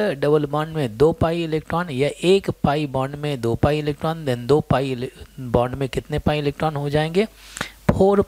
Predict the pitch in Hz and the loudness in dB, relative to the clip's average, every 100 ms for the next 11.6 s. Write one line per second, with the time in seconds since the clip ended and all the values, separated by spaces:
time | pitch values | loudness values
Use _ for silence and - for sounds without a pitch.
0 | - 139 160 131 117 - 151 160 113 98 | 2 0 0 0 -2 0 -2 0 0 0
1 | 147 - - - - - 143 156 170 156 | 0 -6 -12 -20 -6 2 2 4 2 0
2 | 170 - 147 165 160 165 165 139 - 151 | -2 -4 -4 -4 -4 0 0 2 4 2
3 | 143 156 147 139 139 151 151 143 160 120 | 2 -2 -2 -2 -4 -2 -4 -4 -6 -6
4 | 127 127 147 143 139 131 139 - 135 127 | -4 2 2 2 0 0 0 0 -8 -4
5 | 127 - 143 - 110 113 - 139 165 - | 0 0 0 -2 -4 -4 -4 0 -2 0
6 | 113 98 92 92 90 160 175 - - - | 0 0 0 -2 0 0 0 -4 -20 -6
7 | - 123 120 - 185 - 131 120 123 120 | 2 2 2 -2 -4 -2 -4 -2 -2 0
8 | 139 - 139 131 151 - 127 120 151 127 | -4 -4 -6 -2 -2 -2 -4 0 0 2
9 | 110 127 113 120 - 135 - 170 175 - | 2 2 -4 -8 -8 -4 0 0 0 -2
10 | 151 135 139 139 117 - 139 - 139 127 | -2 -2 -2 0 0 2 0 0 0 0
11 | 107 104 98 95 123 180 | 0 0 0 -2 0 0